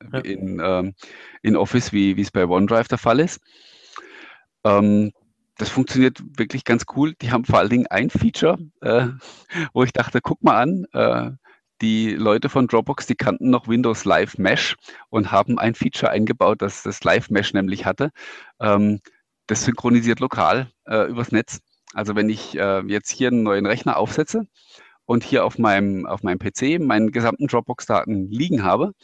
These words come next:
Speaker 1: Ja.
Speaker 2: dann, ähm, wird das nicht über die Dropbox Cloud synchronisiert, sondern wie sich's gehört, wie es eigentlich viel sinnvoller ist, von einem Gerät zum anderen,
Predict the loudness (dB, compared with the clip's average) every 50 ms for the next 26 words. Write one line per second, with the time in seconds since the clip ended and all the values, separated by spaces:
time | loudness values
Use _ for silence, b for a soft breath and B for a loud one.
0 | B B B B B B B -14 -14 -6 0 2 4 4 4 2 2 0 2 2
1 | 2 2 2 0 -2 -4 -8 -8 -8 -4 -2 -2 -2 -2 -4 -6 -4 -4 -4 -4
2 | -2 -2 -2 -2 -2 -4 -6 -6 -8 -8 -4 0 0 0 0 2 0 0 0 0
3 | -2 -2 -2 0 -2 -2 -4 -4 -2 -2 0 2 2 2 2 0 -2 -4 -6 -8
4 | -10 -8 -6 -6 -4 -2 0 -2 -2 -2 -4 -6 -6 -4 -2 -4 -4 -4 -4 -6
5 | -6 -4 -2 -2 -2 -2 -2 -2 -2 0 0 0 -2 -4 -6 -6 -4 -2 0 0
6 | 2 0 0 0 0 -2 -2 -4 -4 -4 -2 -2 -2 -2 -2 -4